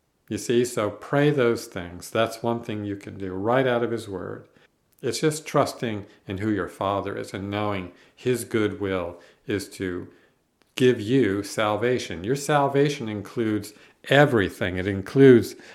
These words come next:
being protected and delivered and healed and made whole and kept safe and sound. That's what your salvation is. You can just say, "Lord,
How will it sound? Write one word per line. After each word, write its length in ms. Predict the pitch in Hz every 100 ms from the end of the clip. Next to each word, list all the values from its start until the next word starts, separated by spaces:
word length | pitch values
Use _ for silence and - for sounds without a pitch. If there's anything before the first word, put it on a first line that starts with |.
| - -
being 180 | 120 107
protected 720 | 110 101 - 147 151 135 98
and 140 | 95
delivered 520 | 92 107 139 120 98 95
and 160 | 90
healed 600 | - 160 131 110 104 98
and 160 | 98 98
made 200 | 110 101
whole 640 | - 160 139 117 104 98
and 180 | 92 92 - - _
kept 260 | - 123 -
safe 360 | - 143 131 113
and 140 | 101
sound. 400 | - 139 104 98
That's 180 | 151 185
what 140 | 175
your 100 | 151
salvation 760 | 147 143 139 135 127 156 - 104
is. 180 | 87 123
You 80 |
can 160 | 156 139
just 180 | 127 -
say, 140 | 123
"Lord, 320 | 117 135 135